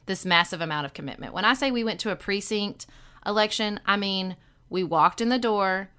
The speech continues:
we stood under our little precinct sign, we were the only two people there, we filled out the form and we left. So I do, I do wanna say, like, I think there is places to get involved, but also let me say, it's really not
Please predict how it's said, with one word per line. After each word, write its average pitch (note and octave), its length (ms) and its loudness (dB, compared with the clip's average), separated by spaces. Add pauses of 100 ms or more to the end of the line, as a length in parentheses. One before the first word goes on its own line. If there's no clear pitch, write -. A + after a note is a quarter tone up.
we D#3+ 100 -6
stood F#3 280 -4
under G3+ 220 0
our G3+ 140 4
little G#3 180 -2
precinct G#3+ 400 -2
sign, D#3 320 0
we F3 100 -4
were E3 60 -2
the D#3 140 -2
only E3+ 200 -2
two A3 160 -4
people G3 220 -4
there, E3+ 220 4
we D3+ 100 -6
filled E3 240 0
out E3+ 140 2
the F3+ 60 -6
form E3 240 -6
and D3 80 -4
we C#3+ 100 -6
left. C3+ 400 -6 (260)
So A3 460 8 (500)
I G#3+ 80 6
do, B3 180 2
I B3 120 6
do D#4+ 160 -2
wanna D#4 160 0
say, A3+ 220 -2
like, F#3 320 -4 (120)
I G#3+ 80 4
think C4 460 -2 (720)
there G#3 160 -2
is A3 300 -2
places G#3 460 -4
to G3 80 -6
get F#3 120 -2
involved, E3+ 420 2
but - 180 0
also A3 260 2
let G3 180 -4
me F3 100 -6
say, E3 420 -2
it's - 240 -8
really D#4+ 260 4
not E3 680 4